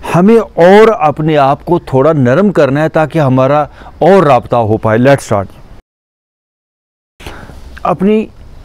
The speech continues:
body का ये जो दरमियाना हिस्सा, कमर और पेट, ये जिसका जितना लचकदार है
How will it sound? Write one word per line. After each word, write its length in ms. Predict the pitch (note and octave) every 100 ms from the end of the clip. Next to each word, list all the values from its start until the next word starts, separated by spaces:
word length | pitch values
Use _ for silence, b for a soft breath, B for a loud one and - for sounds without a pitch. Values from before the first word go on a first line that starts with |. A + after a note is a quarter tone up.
| - - -
body 440 | A2 C#3+ E3+ G3
का 140 | F3+
ये 180 | D#3+ D#3
जो 140 | C#3 B2
दरमियाना 600 | G#2 B2 C#3 E3+ G3+ E3
हिस्सा, 440 | C3 - B2+ C3+ -
कमर 380 | C#3 C3 D#3+ D#3 - - -
और 220 | C3+ C3
पेट, 360 | - C#3 A#2+ - - - - - B B B B -
ये 300 | C3+ D#3+ G3+
जिसका 480 | D#3 F3+ - F#3 F3
जितना 440 | B2 A#2 D3+ F3+
लचकदार 720 | D3+ B2+ - A2+ A#2 A2+ A#2
है 380 | A2 C3+ D#3+ F3+